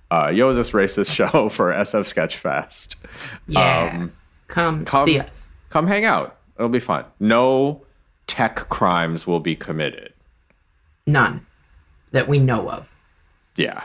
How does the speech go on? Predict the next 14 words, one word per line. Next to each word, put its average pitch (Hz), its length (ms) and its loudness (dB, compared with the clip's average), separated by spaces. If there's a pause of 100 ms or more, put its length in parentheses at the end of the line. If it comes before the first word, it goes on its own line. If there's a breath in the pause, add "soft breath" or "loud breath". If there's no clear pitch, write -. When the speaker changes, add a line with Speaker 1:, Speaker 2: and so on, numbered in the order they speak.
Speaker 2:
<laughs> - 1000 -10
Speaker 1:
Although 175 240 6
I 175 120 0
guess 285 300 0
it's 247 160 0
like, 175 220 4
yeah, 120 160 4
bring, 160 420 2
bring 190 280 2
pitches 170 360 0
for 123 160 2
investment 104 480 2
opportunities 80 760 -2
'cause - 540 -4